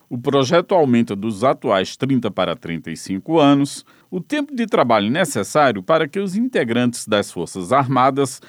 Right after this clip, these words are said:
possam requerer os benefícios. Na transição, cria pedágio de dezessete por cento do que faltar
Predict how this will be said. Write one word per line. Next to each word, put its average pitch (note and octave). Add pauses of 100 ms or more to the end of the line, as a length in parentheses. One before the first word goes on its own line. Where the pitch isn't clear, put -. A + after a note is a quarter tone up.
(220)
possam A3
requerer F#3+
os D3
benefícios. - (260)
Na E2+
transição, C#3+ (220)
cria G#3+
pedágio C#3
de A#2+
dezessete G2
por F3+
cento D#3
do E3
que A3+
faltar B2+